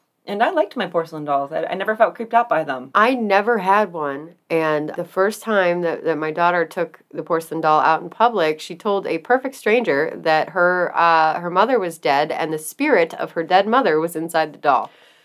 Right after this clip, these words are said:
Speaker 1: That is incredibly creepy.
Speaker 2: Kids get real weird.
Speaker 1: They do, my goodness.
Speaker 2: And I'm standing right behind her like, "I'm her mother. I swear to you, I am not dead."
Speaker 1: <laughs> Right here,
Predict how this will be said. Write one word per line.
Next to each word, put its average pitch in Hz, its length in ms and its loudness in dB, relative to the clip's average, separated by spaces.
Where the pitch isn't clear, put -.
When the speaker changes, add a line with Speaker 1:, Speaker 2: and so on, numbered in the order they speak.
Speaker 1:
That 285 500 2
is 220 500 0
incredibly 285 760 0
creepy. 262 720 0
Speaker 2:
Kids 302 420 0
get 254 300 0
real 247 280 0
weird. 226 440 2
Speaker 1:
They 349 280 -8
do, 320 140 0
my 269 460 -4
goodness. 302 340 -4
Speaker 2:
And 247 160 2
I'm 285 260 0
standing 294 300 2
right 226 160 2
behind 214 320 0
her 214 100 0
like, 180 280 0
"I'm 214 260 2
her 285 140 -2
mother. 190 400 2
I 170 160 -4
swear 226 400 0
to 247 140 -8
you, 220 120 0
I 185 140 2
am 175 120 -2
not 160 260 2
dead." - 320 -4
Speaker 1:
<laughs> 302 720 0
Right 240 340 2
here, 277 380 0